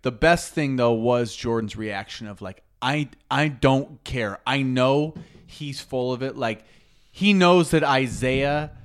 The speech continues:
in his mind, is like a punk to him.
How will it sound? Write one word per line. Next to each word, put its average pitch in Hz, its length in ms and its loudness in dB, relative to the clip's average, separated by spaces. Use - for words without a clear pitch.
in 131 160 -4
his 131 200 -2
mind, 127 580 -4
is 123 180 -6
like 123 120 -4
a 107 60 -10
punk - 380 -2
to 104 80 -12
him. 82 300 -16